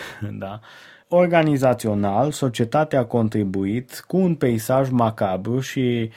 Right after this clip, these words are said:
uh, cu o presiune puternică asupra vieții creștinilor. Creștinii sunt tentați să nu își, a, aplice valorile lor.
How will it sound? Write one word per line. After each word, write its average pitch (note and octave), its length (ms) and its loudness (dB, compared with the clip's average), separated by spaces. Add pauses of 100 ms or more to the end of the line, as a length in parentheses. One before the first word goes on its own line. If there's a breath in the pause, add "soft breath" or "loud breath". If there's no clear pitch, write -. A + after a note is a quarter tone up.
(200 loud breath)
uh, G#2+ 420 0
cu - 140 -2
o D#3 80 6
presiune C#3+ 680 2
puternică C3 640 -2
asupra B2+ 480 -2
vieții B2+ 440 -2
creștinilor. A2+ 800 -4
Creștinii E3+ 600 -2
sunt D3+ 340 -4
tentați A2 720 -2
să D3+ 80 -6
nu F3 380 -2
își, C#3 420 -6 (380 soft breath)
a, A#2+ 280 -2
aplice C3 560 0
valorile A#2+ 760 4
lor. A2 340 0